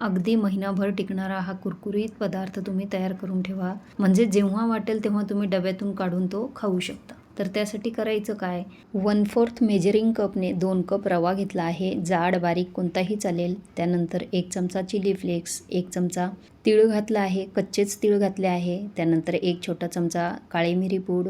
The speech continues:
एक चमचा कसुरी मेथी, एक चमचा जिरं घालायचं आणि हे मिक्स करून घ्यायचं. आणि त्याच्यानंतर आपण याच्यामध्ये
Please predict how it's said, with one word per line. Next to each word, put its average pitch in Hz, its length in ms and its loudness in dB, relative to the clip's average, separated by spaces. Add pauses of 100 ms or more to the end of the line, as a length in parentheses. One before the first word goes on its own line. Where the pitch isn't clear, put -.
(160)
एक 175 180 -4
चमचा 165 320 -2
कसुरी 190 460 -2
मेथी, 180 460 -2 (440)
एक 180 180 0
चमचा 180 380 -2
जिरं 196 340 0
घालायचं 190 540 0 (420)
आणि 185 180 0
हे 180 180 -2
मिक्स 240 320 2
करून 185 240 -4
घ्यायचं. 165 360 -6 (300)
आणि 202 300 -2
त्याच्यानंतर 180 520 -2
आपण 190 260 -2
याच्यामध्ये 175 540 -2